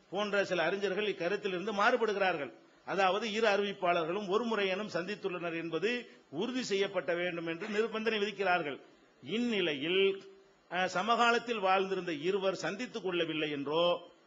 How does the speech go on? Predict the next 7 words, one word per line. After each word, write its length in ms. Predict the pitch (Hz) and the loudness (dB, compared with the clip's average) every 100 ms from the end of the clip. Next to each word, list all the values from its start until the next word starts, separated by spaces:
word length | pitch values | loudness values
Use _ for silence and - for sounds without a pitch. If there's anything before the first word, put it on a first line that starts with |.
| _ | _
குறிப்பிட்ட 480 | 208 247 185 240 233 | -2 -2 -4 -2 0
நபிமொழியை 540 | 202 208 208 202 202 | 0 -2 -2 0 0
தனக்கு 300 | 196 185 180 | 0 -4 -2
அறிவித்தவரிடமிருந்து 880 | 160 185 220 190 208 196 190 190 185 | 0 0 -2 -2 0 0 -2 -4 -4
நேரடியாக 560 | 160 190 208 196 180 170 | -2 -2 0 0 0 0
கேட்கவில்லை 580 | 180 190 - 185 165 156 | -4 -4 -2 -2 -2 -2
என்றோ, 480 | 143 147 170 175 | -4 0 2 2